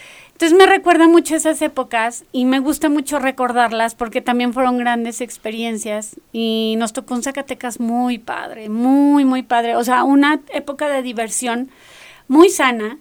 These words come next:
en donde los chavos se peleaban a golpes y luego al siguiente fin eran los mejores amigos.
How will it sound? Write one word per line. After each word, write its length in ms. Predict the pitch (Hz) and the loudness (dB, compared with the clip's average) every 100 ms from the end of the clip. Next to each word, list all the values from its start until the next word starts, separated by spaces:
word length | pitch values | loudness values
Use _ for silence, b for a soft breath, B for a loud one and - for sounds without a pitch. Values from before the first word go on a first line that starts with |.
| B B B B | B B B B
en 140 | 262 269 | 0 2
donde 200 | 277 285 | 2 2
los 160 | 294 | 0
chavos 320 | 285 285 320 330 | 2 2 4 0
se 100 | 269 | 0
peleaban 560 | 254 247 233 240 254 | 0 4 4 4 2
a 100 | 262 | 0
golpes 340 | 233 240 262 262 | 0 -2 -2 -4
y 60 | |
luego 200 | 233 226 | -4 0
al 120 | 240 | 0
siguiente 460 | 220 226 220 214 240 | 0 -6 -6 -4 -4
fin 160 | 247 226 | -4 -6
eran 200 | 233 233 | -6 -6
los 140 | 214 | -6
mejores 400 | 208 202 220 226 | -6 -4 -6 -6
amigos. 600 | 214 208 226 233 277 | -6 -6 -6 -6 -6